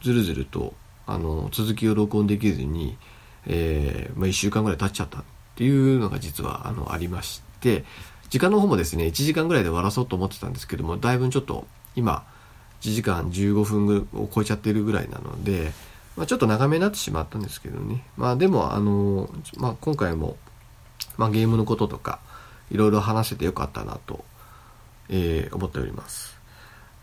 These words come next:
まあ、ちょっと次回、えー、またちょっとですね、二週間後とか三週間後とかになってしまうかもしれませんが、えー、またですね、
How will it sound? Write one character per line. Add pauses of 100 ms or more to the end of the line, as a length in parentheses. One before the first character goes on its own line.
(760)
ま
あ、
ち
ょ
っ
と
次
回、 (420)
え
ー、
ま
た
ち
ょ
っ
と
で
す
ね、
二
週
間
後
と
か
三
週
間
後
と
か
に
な
っ
て
し
ま
う
か
も
し
れ
ま
せ
ん
が、 (760)
え
ー、
ま
た
で
す
ね、